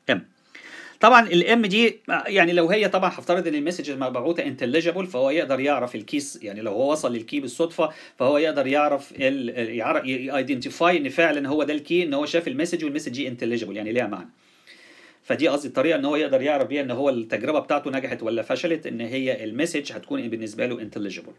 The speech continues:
فهيقدر، هيجرب كل كي. طب هنفترض دلوقتي ان بالنسبه للكمبيوتيشنال تكنولوجي اللي موجوده دلوقتي ان هو لو ك-، كل كي هيقدر يجربها لكل كلوك سايكل.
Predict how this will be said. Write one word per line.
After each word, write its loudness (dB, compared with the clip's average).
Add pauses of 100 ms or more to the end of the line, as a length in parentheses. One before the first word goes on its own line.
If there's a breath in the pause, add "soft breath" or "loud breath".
(640 loud breath)
فهيقدر، 4
هيجرب 2
كل 0
كي. -8 (480 loud breath)
طب 4
هنفترض 4
دلوقتي 2
ان 0
بالنسبه 2
للكمبيوتيشنال 4
تكنولوجي 2
اللي -4
موجوده -2
دلوقتي -4 (340 loud breath)
ان 2
هو 4 (320)
لو 4
ك-، -16
كل 0
كي -2 (400)
هيقدر 2
يجربها 2
لكل 2
كلوك -4
سايكل. -6